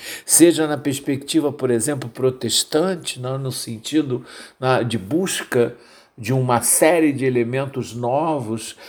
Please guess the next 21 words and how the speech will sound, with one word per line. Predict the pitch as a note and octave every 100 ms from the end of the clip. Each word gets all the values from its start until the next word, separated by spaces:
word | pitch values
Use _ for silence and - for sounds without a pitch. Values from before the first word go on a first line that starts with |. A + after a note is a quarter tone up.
| -
que | -
vão | C3 C#3+ C#3+
aos | C3+ A2+ -
poucos | - E3+ F3 - C3
produzindo | - C#3 C#3 A#2 A2 C3+ D#3 C3+
invenções | C3 A#2+ A#2 - D#3 D#3 A#2+
e |
descobertas | G#2+ - - F2 A2+ C3+ D#3+ - - A2 - - - - -
que |
são | C3 - C#3
importantes | A#2+ - A2 - C#3+ C#3+ E3 - - - - - - _
no | C3 C3+
nível | C#3+ D#3+ D3+
da | C#3+ C#3
filosofia, | D3 C3 A#2 B2 - D#3+ F3+ F3 A#2+ C3+ _ _
tá? | - C3+ D3+ - - -
É, | B2+ B2+
no | B2+
sentido | C3 - C3 - D3+ D3+
da | C3+ C3
expressão | B2 - - B2 B2 - D3 D3+ D3 B2+